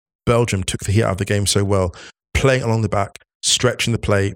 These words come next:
pushing the centre backs right out to the flanks. And actually some, to be credit, credit to, uh, Belgium, some really brave playing out from the back against that press, like, not going long, because if you go long against Canada, the ball comes straight back to you,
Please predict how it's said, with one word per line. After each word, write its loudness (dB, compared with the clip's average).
pushing 0
the -2
centre 0
backs -2
right 0
out -4
to -12
the -12
flanks. -2
And 2
actually -2
some, -2
to -4
be -2
credit, 0
credit 0
to, -4
uh, -2
Belgium, -2
some 0
really 4
brave 0
playing 0
out -4
from -6
the -4
back -2
against -2
that 0
press, -2
like, 0
not 0
going 0
long, 0
because 0
if 0
you 2
go 2
long 2
against -2
Canada, -2
the 0
ball -4
comes -4
straight 0
back -2
to -8
you, -8